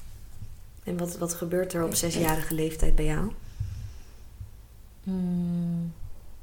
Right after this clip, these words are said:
Speaker 2: Op zesjarige leeftijd, toen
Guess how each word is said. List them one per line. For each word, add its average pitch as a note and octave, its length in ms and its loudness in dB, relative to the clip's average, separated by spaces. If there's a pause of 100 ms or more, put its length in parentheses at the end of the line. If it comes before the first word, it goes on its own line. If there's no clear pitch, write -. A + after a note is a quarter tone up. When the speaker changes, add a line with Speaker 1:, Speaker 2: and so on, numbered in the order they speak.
(1600)
Speaker 2:
Op - 80 -16
zesjarige E3+ 760 -4
leeftijd, F3+ 880 -2
toen D#3+ 380 -2